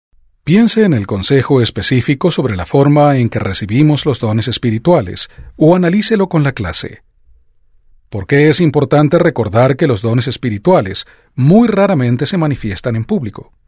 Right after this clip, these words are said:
¿Por qué piensa que muchos dones espirituales se reciben en forma tranquila y privada?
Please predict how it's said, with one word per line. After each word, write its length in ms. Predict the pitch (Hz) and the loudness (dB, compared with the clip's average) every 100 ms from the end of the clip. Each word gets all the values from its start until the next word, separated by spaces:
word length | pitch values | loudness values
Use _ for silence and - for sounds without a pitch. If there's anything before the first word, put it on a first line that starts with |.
| _ _ _ _ | _ _ _ _
¿Por 160 | - 139 | -4 -2
qué 140 | 233 | 0
piensa 360 | 214 226 214 214 | 0 0 0 -2
que 120 | 120 | -4
muchos 400 | 95 127 160 143 | -2 -2 -2 -2
dones 260 | 123 135 131 | 0 0 -2
espirituales 720 | - 104 90 - 120 120 - - _ | -4 -6 -8 0 2 2 -2 -10 _
se 180 | - 165 | -2 0
reciben 400 | 151 123 208 190 | 0 -2 -2 -2
en 100 | 139 | -2
forma 320 | 143 135 135 | -2 0 -2
tranquila 600 | - 92 85 147 170 160 | -2 -6 -4 0 0 0
y 80 | 151 | -4
privada? 600 | 135 131 98 76 101 - | -4 -4 -4 -8 -14 -20